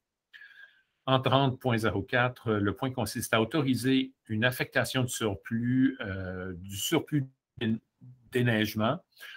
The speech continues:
de l'ordre de quatre cent mille dollars afin de s'assurer de couvrir les coûts inhérents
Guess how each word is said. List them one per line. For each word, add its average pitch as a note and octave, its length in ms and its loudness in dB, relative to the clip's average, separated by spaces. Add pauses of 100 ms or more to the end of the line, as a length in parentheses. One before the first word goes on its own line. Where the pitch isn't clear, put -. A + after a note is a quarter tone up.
(100)
de A2 100 2
l'ordre A#2+ 240 6
de - 80 -2
quatre - 180 2
cent A#2 180 4
mille A#2 200 4
dollars A2 680 4
afin C3 300 -2
de G#2+ 140 -2
s'assurer A2+ 640 0
de F#2+ 100 -2
couvrir A#2+ 680 0
les F#2 200 0
coûts C#3 360 0
inhérents A#2 480 2